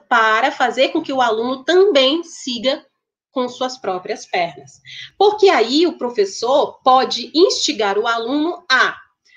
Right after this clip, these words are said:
aprimorar a sua, a sua expectativa diante do trabalho em equipe.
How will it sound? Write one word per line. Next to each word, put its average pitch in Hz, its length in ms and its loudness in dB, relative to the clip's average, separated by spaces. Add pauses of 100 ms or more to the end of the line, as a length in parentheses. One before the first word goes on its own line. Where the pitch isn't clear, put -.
(160)
aprimorar 294 960 0 (420)
a 240 100 -2
sua, 220 800 -6
a 196 120 -10
sua 208 320 -6
expectativa 247 760 -4
diante 233 340 -6
do 208 100 -2
trabalho 196 420 0
em 202 60 4
equipe. - 580 -8